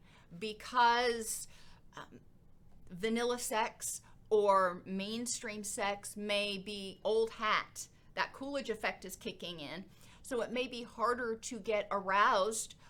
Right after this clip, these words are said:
by what is more mainstream in real life. Likewise, they may, since they've been exposed to so many different, quote, partners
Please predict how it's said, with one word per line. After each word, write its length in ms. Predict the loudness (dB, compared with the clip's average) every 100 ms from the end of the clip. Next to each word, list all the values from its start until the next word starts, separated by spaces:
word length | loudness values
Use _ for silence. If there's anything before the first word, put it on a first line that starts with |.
| -18 4
by 720 | 10 12 10 8 4 0 -4 -10 -20 -20 -20 -20
what 420 | -6 2 4 4 -2 -20 -20 -20 -20 -20 -20 -20 -20 -20 -20 -6 2
is 180 | 2
more 200 | 2 0
mainstream 840 | 0 -2 -4 -4 -6 -6 -8 -8 -8
in 240 | -8 -8
real 180 | -6 -6
life. 440 | 0 0 0 -6 -20 -20 -20 -20 2
Likewise, 800 | 4 4 4 4 4 0 -10 -12 -18 -20 -20 -18
they 200 | -4 -2
may, 640 | 0 0 0 0 -2 -6 -10 -12
since 280 | -6 -6
they've 180 | 0 0
been 120 | 0
exposed 640 | -4 -6 -6 -2 -2 -2 -6
to 60 |
so 300 | -6 -4 -4
many 300 | -4 -4 -4
different, 640 | -2 -2 -2 -4 -2 -4 -8
quote, 320 | -4 -2 -2
partners 720 | 2 4 4 -2 -6 -4 -6